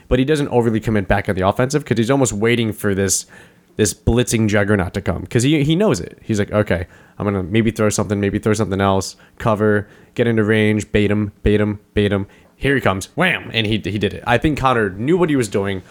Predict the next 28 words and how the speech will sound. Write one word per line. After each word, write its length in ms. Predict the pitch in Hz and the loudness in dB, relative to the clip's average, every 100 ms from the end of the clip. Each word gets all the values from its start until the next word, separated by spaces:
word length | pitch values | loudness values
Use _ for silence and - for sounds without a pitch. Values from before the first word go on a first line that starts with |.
| - - | -20 -18
I 20 | - | -8
think 140 | 113 | -2
Conor 200 | 110 104 | 0 0
was 120 | 101 | 0
very 180 | 107 107 | 0 -2
smart 360 | - - 131 127 | -2 -2 0 0
in 120 | 110 | -4
studying 440 | 95 127 113 113 104 | -2 0 0 0 -2
up 140 | 98 | -2
and 100 | 92 | -6
how 160 | 98 92 | -4 -6
to 80 | |
counter 320 | 90 131 131 104 | -4 -2 0 0
that. 260 | 92 87 - - - | 0 -4 -8 -14 -2
But 120 | 113 | 0
I 100 | 104 | 2
think 200 | 139 120 | 0 0
if 80 | 110 | 0
you 140 | 104 | -2
ran 260 | 92 110 120 | 0 0 2
that 160 | 117 | 2
again, 300 | 104 95 98 | 0 0 0
you 80 | 95 | 0
would 120 | 92 | -2
see 160 | - 92 | -2 -4
a 60 | 85 | -2
different 380 | 92 82 87 | -2 -4 -8
fight. 180 | - - | -8 -10